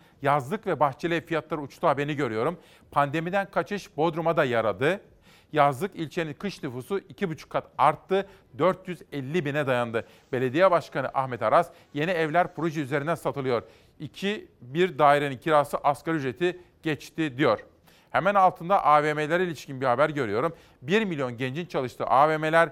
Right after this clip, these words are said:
sıkıntıda. Yasaklar en çok A V M'leri vurdu. Mağaza sahipleri "Pandemi döneminde kiralar yarıya insin, devlet yasal düzenleme yapsın." diye bastırıyor. A V M sahipleri de isyanda,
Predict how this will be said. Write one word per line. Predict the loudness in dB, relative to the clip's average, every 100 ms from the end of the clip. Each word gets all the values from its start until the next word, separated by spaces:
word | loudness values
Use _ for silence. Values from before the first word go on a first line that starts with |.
| -4
sıkıntıda. | _ -12 -8 -8 0 2 2 -2 -20 _
Yasaklar | -4 0 -2 2 0 0
en | -6 -6
çok | -8 -2
A | 2 2
V | 2 -2
M'leri | 0 2 2
vurdu. | 0 -2 -6 -8 _ -4
Mağaza | 2 2 2
sahipleri | 0 0 0 -2 -6
"Pandemi | -4 -4 -4 -4 -4
döneminde | -4 -4 -8
kiralar | -8 0 2 2 0
yarıya | -2 -2 -4
insin, | -6 -6 -8 -8 -20 _ -2
devlet | 0 -2 -4
yasal | -6 -2 -2 -2
düzenleme | -6 -6 -2
yapsın." | -2 -2 -8 -4
diye | -2
bastırıyor. | -2 -4 -2 -2 -2 -8 -20 2
A | 4 4
V | 2
M | -4
sahipleri | 0 0 0 -4 -4
de | -6
isyanda, | -10 -6 -6 0 0